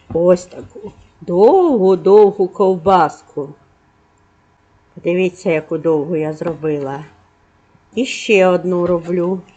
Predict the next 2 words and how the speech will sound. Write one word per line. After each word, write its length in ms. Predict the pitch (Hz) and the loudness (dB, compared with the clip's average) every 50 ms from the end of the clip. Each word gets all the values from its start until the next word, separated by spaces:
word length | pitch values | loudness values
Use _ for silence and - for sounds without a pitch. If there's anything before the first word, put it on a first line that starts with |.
| _ _ _ _ _ _ _ _ _ _ _ _ _ _ _ _ _ _ _ _ _ _ _ _ _ _ _ _ _ _ _ _ _ _ _ _ _ _ _ _ _ _ _ _ _ _ _ _ _ | _ _ _ _ _ _ _ _ _ _ _ _ _ _ _ _ _ _ _ _ _ _ _ _ _ _ _ _ _ _ _ _ _ _ _ _ _ _ _ _ _ _ _ _ _ _ _ _ _
Розкочую 1000 | - 165 165 151 - _ _ - - 156 175 202 285 302 - - - 156 147 139 | -16 -14 -14 -16 -20 _ _ -10 -8 -4 -2 -2 -2 -4 -4 -4 -4 -2 -2 -4
вперед-назад. 1040 | 143 - - 165 160 175 - 427 494 - 233 202 190 160 139 - 127 147 143 - | -6 -6 -8 -6 -4 -2 -2 -4 -4 -4 -4 -4 -4 -6 -6 -8 -10 -12 -12 -12